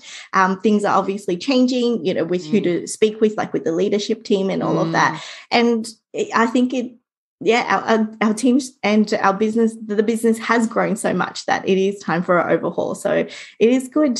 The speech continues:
Speaker 1: It's a good time. It's a good time to be
Speaker 2: Yeah.
Speaker 1: doing it.
Speaker 2: Yeah.
Speaker 1: Yeah.
Speaker 2: Yeah. What,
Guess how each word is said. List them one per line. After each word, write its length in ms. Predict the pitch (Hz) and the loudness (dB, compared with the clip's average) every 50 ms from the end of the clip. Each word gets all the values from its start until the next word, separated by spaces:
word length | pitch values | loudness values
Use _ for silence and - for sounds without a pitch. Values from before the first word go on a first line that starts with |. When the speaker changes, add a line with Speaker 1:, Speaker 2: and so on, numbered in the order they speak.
| - - | -6 -2
Speaker 1:
It's 280 | - 208 214 214 - - | 0 0 0 0 -2 -2
a 80 | 202 196 | -4 0
good 220 | 202 233 226 220 | 2 0 0 0
time. 400 | - - 208 180 - - - - - | 0 -2 0 0 0 -2 -6 -6 -4
It's 100 | 180 185 | -4 -4
a 40 | 196 | -2
good 160 | - 214 208 | -2 -2 -4
time 220 | - - 202 214 | -2 -6 -6 -4
to 80 | - 220 | -2 0
be 80 | 180 | 2
Speaker 2:
Yeah. 80 | - 151 | 2 2
Speaker 1:
doing 300 | 147 143 139 147 147 143 | 2 0 0 -2 -2 -4
it. 240 | - - - - - | -6 -8 -8 -12 -8
Speaker 2:
Yeah. 160 | - 156 147 | -6 -4 -2
Speaker 1:
Yeah. 300 | - 196 - - - 202 190 - _ _ _ | 0 0 0 -2 -4 -6 -8 -12 _ _ _
Speaker 2:
Yeah. 260 | - - 82 78 101 - - _ _ _ - - - - - - - - - - - - - - _ _ _ _ _ _ _ _ _ _ _ _ _ | -10 -10 -8 -8 -8 -10 -14 _ _ _ -20 -20 -20 -18 -18 -18 -16 -16 -18 -18 -18 -20 -20 -20 _ _ _ _ _ _ _ _ _ _ _ _ _
What, 420 | 285 294 330 403 453 466 466 339 | -4 0 0 2 2 2 0 -4